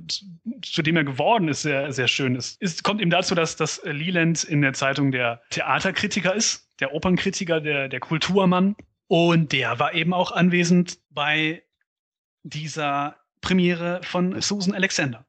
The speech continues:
So, und die war einfach furchtbar. Susan Alexander trifft den Ton nicht so, wie sie sollte. Vielleicht hört man das als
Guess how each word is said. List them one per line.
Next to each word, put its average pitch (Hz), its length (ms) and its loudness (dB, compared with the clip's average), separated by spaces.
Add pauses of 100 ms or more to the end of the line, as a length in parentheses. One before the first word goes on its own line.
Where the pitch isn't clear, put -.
So, 170 180 2
und 127 140 -6
die 170 100 0
war 175 160 2
einfach 185 380 -2 (240)
furchtbar. 135 460 -4 (140)
Susan 190 280 -2
Alexander 160 400 2
trifft 170 240 -4
den 156 100 4
Ton 151 180 4
nicht 139 120 2
so, 139 220 -4
wie 127 80 -8
sie 110 120 -10
sollte. 190 580 2
Vielleicht 147 280 -2
hört 156 120 0
man 139 100 -2
das 135 160 -2
als 135 340 -4